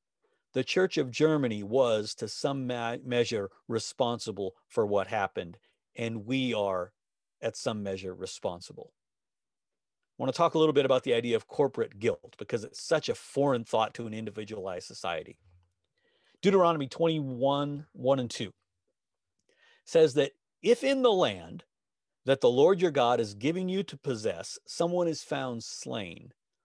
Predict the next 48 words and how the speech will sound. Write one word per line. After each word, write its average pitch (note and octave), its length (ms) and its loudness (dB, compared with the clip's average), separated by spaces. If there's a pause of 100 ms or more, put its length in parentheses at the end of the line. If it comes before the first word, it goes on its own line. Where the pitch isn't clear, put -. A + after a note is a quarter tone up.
(200)
lying C3+ 360 2
in G3 80 0
the D#3 120 0
open D3+ 260 2
country, G#2 480 -8 (320)
and D3 140 2
it D#3 80 2
is C3 120 0
not D#3 280 0
known G3+ 300 2
who F3+ 120 -2
killed F3 400 2
him, F#2 360 -10 (300)
then E3 200 0
your D#3+ 180 2
elders G3 600 2 (280)
and C3 160 -2
your B2 140 0
judges A2+ 560 2
shall - 240 -6
come F2+ 200 -10
out, F2 300 -10
and B2+ 160 -4
they B2+ 80 2
shall B2+ 240 2
measure F3+ 480 0
the A3 140 -4
distance - 720 -6 (480)
to D#3 80 -4
the D#3+ 100 0
surrounding C#3+ 460 -2
cities. C#3+ 360 -2
In F3+ 60 2
other G3+ 140 4
words, D#3 140 4
they D#3 100 6
find G3+ 240 0
a F#3+ 40 -8
dead E3+ 160 4
body. E3+ 280 4
They're D3+ 100 -2
not F3 140 -2
quite E3 220 2
sure D#3 200 -4
who's E3 260 -4
responsible D3+ 480 -2
for D3 120 -4
this. D#3 200 4